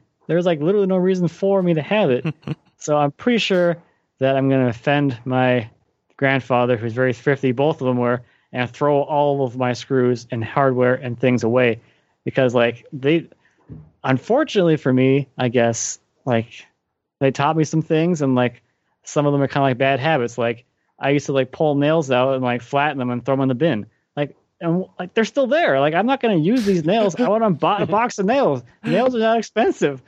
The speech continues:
Speaker 2: I've got
Speaker 1: Why
Speaker 2: a
Speaker 1: did I have to
Speaker 2: perfect
Speaker 1: try and,
Speaker 2: use
Speaker 1: like,
Speaker 2: for this
Speaker 1: flatten these
Speaker 2: bent nail.
Speaker 1: <laughs> Like,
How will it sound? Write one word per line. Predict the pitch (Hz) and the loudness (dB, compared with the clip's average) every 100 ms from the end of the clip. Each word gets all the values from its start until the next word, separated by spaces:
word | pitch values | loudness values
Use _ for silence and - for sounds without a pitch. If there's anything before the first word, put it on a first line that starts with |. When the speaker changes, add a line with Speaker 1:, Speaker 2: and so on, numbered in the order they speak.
| - | -6
Speaker 2:
I've | - 185 | -2 0
got | 196 | 2
Speaker 1:
Why | 208 | 2
Speaker 2:
a | |
Speaker 1:
did | 269 | 2
I | 277 | 2
have | 302 | 2
to | |
Speaker 2:
perfect | 311 240 | 0 0
Speaker 1:
try | 247 | 2
and, | 226 | 2
Speaker 2:
use | 175 | 2
Speaker 1:
like, | - | -2
Speaker 2:
for | 202 208 | -2 0
this | 202 | 2
Speaker 1:
flatten | 208 | 2
these | |
Speaker 2:
bent | 220 - 247 | 2 0 0
nail. | 254 185 135 - | 2 2 -2 -4
Speaker 1:
<laughs> | 156 - - - _ - - - 151 466 - | -4 -4 -20 -20 _ -16 -10 -6 -2 0 2
Like, | 285 247 196 | 2 2 -2